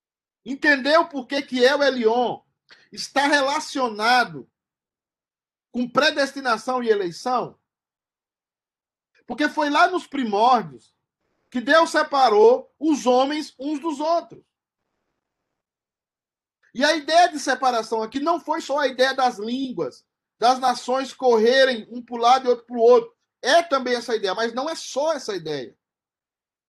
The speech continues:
Mas é a ideia de que Deus fez várias nações, fez vários povos diferentes, e dentre esses povos,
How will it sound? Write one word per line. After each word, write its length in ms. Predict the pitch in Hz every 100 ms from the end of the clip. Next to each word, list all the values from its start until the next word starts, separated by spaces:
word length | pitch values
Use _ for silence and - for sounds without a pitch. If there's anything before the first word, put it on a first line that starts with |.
| _
Mas 240 | 208 269 262
é 80 | 302
a 80 |
ideia 360 | 320 247 254 269
de 100 | 269
que 120 | 254
Deus 500 | 208 247 285 247 220
fez 300 | - 233 214
várias 400 | 156 247 320 294
nações, 640 | 254 226 - 175 165 175 _ _ _ _
fez 300 | 247 254 196
vários 400 | 220 330 339 254
povos 380 | - 247 254 214
diferentes, 580 | 226 214 180 196 240 _ _ -
e 100 | 262
dentre 440 | 240 294 311 277 262
esses 460 | 269 302 - 285
povos, 680 | _ 254 240 240 240 240